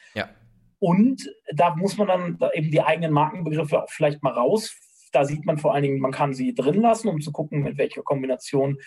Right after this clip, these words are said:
Speaker 2: äh, in welcher Häufigkeit und in welchem Trend eventuell auch Menschen dann, äh, mich in Kombination, meine Marke in Kombination mit bestimmten Begriffen googeln. Aber ich kann sie auch rausnehmen und das ist eigentlich fast noch spannender.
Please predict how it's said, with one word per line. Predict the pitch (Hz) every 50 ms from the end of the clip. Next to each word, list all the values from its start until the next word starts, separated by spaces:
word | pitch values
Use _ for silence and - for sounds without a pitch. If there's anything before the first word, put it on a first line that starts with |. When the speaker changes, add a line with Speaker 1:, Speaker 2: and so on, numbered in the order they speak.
| - - - - _
Speaker 2:
äh, | 135 135 139
in | 135 143 139
welcher | 143 135 - 143 123
Häufigkeit | 131 135 165 156 170 - - 180 170 156
und | 139 135
in | 135 131 127 127
welchem | 131 135 135 117
Trend | - - - 139 139 165 190 208 -
eventuell | - 147 147 151 156 147 156 147
auch | 127 135 135 135 135 - - - - - _
Menschen | - 131 135 147 147 - 143 147 131
dann, | 135 127 127 127 127 127 127
äh, | - - 131 123 120 117 117 - - _ _ _ _ _
mich | 143 135 143 151 147 - - -
in | 151 139 135 - - _
Kombination, | - - 143 139 147 143 143 139 139 - - - 147 147 165 175 208 220
meine | 202 147 135 135 127
Marke | 127 127 127 139 156 151 -
in | 151 147 139
Kombination | - 143 135 135 131 131 135 135 - - 143 143
mit | 147 147
bestimmten | 147 - - - 139 143 - -
Begriffen | - 120 - - 147 147 170 196
googeln. | 180 185 190 190 208 226 240 247 - _ - - - - - -
Aber | - 135 156 180
ich | -
kann | - - 180 185
sie | 165 165 156
auch | 143 - 127
rausnehmen | 131 135 185 220 269 - - - 156 143 139 143 147 156
und | 156 156
das | 160 151
ist | 156
eigentlich | 151 151 151 147 147
fast | - 143 147 -
noch | - 135
spannender. | - - - 175 180 202 220 220 190 135 127 139 175 175